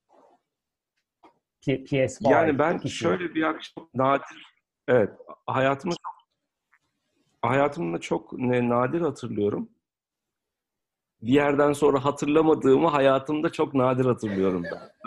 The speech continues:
Speaker 2: Öyle anlatayım. Bir yerden sonrasını gerçekten hatırlamıyorum. Ee, otele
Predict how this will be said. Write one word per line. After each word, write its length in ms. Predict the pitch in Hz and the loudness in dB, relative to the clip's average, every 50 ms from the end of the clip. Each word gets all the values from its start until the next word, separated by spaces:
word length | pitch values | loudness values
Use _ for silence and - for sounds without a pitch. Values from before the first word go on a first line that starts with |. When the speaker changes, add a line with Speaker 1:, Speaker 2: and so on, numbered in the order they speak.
| 113 113 | -2 -2
Speaker 2:
Öyle 140 | 113 117 107 | -2 -2 -2
anlatayım. 580 | 107 104 98 98 98 - - 87 82 92 117 _ _ _ _ _ _ - _ _ _ _ - _ _ - | -2 -2 -2 -4 -6 -8 -10 -12 -12 -12 -16 _ _ _ _ _ _ -20 _ _ _ _ -20 _ _ -2
Bir 60 | 113 123 | 2 2
yerden 380 | 139 147 160 165 160 160 165 | 4 4 2 2 4 2 2
sonrasını 420 | 160 - 160 156 151 151 131 117 104 | 2 2 0 0 0 0 0 -2 2
gerçekten 520 | 104 123 135 139 139 147 143 - 143 131 | 2 2 2 2 -2 -4 -4 -2 0 -2
hatırlamıyorum. 680 | 127 127 - 123 123 135 135 131 123 107 90 85 80 - _ _ _ _ _ _ _ _ _ _ - 92 | -2 -2 -4 -4 -2 0 0 2 2 2 2 0 -2 -10 _ _ _ _ _ _ _ _ _ _ -4 -2
Ee, 360 | 101 104 101 98 98 101 101 98 101 - _ _ _ _ _ - | 0 0 2 2 0 0 -2 -2 -4 -10 _ _ _ _ _ 0
otele 640 | 120 117 120 - 143 143 160 165 165 160 - - | 0 0 0 -2 0 2 2 2 2 0 -6 -14